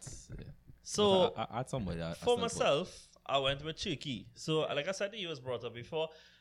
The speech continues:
Speaker 2: I think he's a fantastic creative presence, and what is good about him is that he covers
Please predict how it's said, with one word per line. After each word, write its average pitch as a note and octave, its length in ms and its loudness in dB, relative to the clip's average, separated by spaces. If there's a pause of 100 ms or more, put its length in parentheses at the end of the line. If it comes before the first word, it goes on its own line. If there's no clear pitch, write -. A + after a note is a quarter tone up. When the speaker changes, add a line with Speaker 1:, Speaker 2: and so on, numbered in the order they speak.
Speaker 2:
I C3 120 0
think D#3 160 0
he's E3 240 -8
a C3 120 -8
fantastic D3 720 -4
creative C#3 280 -4
presence, B2+ 340 -2
and B2 160 -8
what D#3 140 -6
is E3 120 -8
good D#3 140 -8
about C3+ 380 -4
him A#2+ 140 -12
is A#2 100 -12
that G#2+ 120 -12
he A2+ 100 -16
covers A#2+ 480 -6